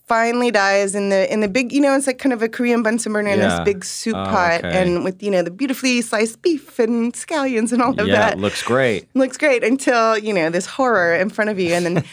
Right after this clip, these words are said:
Speaker 2: <laughs>
Speaker 1: you know, once, once it finally stops begging for you to save it, the waitress, you know, pulls it up by the head and severs its body with giant scissors and then kind of stirs up the soup and puts it into bowls.
Speaker 2: Oh, my gosh.
Speaker 1: And there you go. And I was like, "You know, I've never wanted to get up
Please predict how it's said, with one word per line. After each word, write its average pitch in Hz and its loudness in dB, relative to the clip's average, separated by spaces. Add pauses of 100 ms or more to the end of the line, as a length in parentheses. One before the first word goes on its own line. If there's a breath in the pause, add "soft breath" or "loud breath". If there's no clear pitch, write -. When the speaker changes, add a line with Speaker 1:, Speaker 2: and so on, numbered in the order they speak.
(140)
Speaker 2:
<laughs> - -14
Speaker 1:
you 226 2
know, 185 2
once, 262 2
once 220 0
it 208 0 (160)
finally 202 2
stops 190 -4 (380 loud breath)
begging 196 0 (580 loud breath)
for 208 -4
you 180 -2
to 190 0
save 185 0
it, 185 -2 (420 loud breath)
the 220 4
waitress, 202 0 (240)
you 214 2
know, 170 2
pulls 277 0
it 262 0
up 240 0
by 233 2
the 233 2
head 220 2
and 196 0
severs 170 0
its - -12
body - -4
with 104 -8
giant 156 -4
scissors 170 -10
and 160 -6
then 165 -8
kind 175 -8
of 180 -6
stirs 170 -10
up 165 -10
the 175 -10
soup 170 -12
and 160 -8 (180)
puts 185 -8
it 214 -2
into 254 0
bowls. 311 -4 (340 loud breath)
Speaker 2:
Oh, - -4
my 80 -4
gosh. 85 -8
Speaker 1:
And 233 2
there 220 0
you 233 0
go. 277 2
And 214 0
I 214 0
was 220 -2
like, 202 -4
"You 220 0
know, 247 2
I've 247 2
never 202 -2
wanted 220 -2
to 208 -4
get 196 -2
up 208 2